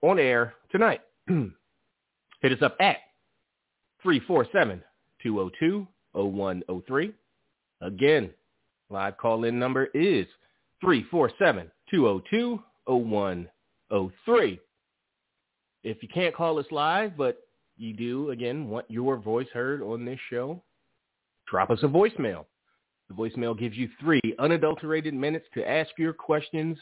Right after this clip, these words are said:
pose your comments, uh, uh, ex-, espouse your conspiracy theories, uh, whatever you got for us, the, uh, the voicemail is there for you.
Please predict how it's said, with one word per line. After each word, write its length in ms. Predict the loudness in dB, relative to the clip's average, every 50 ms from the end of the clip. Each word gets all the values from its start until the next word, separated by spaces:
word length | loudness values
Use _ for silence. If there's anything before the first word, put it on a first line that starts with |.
| -12 _
pose 280 | -2 0 2 2 2 0 0
your 180 | 0 0 0 -2
comments, 540 | -4 -8 -6 -6 -4 -4 -4 -4 -6 _ _ -20 _ _ _ _ _ _ -20 _ _ -20 _ -4
uh, 40 | -4
uh, 500 | -2 0 -2 -4 -2 -4 -6 -6 -6 -8 -12 -16 -20 -18 -8 -6
ex-, 160 | -6 -6 -6 -8 -10
espouse 440 | -10 -8 0 2 4 6 6 4 4
your 180 | 2 0 -2 -2
conspiracy 760 | -2 -6 -10 -10 -12 -10 -6 -2 -2 -2 -2 -4 -6 -10 -8
theories, 560 | -4 -4 -2 -2 -2 -2 -2 -4 -4 -6 -8 _ _ _ _ _ _ _ _ _ -12 -6
uh, 60 | -4
whatever 240 | 2 2 2 2 2
you 80 | 0
got 260 | 2 2 2 2 0
for 220 | -4 0 0 0 0
us, 60 | -2 -4 -16 _ _ _ _ _ _ _ _ _ _
the, 320 | -12 -10 -8 -8 -6 -8 -8
uh, 280 | -8 -8 -10 -10 -12 -12 -12
the 80 | -4
voicemail 560 | 0 0 0 2 0 -2 -2 0 -2 -4 -6 _ _ _ -10
is 140 | -8 -4 0
there 160 | 0 0 0
for 140 | -2 -4 -2
you. 260 | 0 2 0 0 -2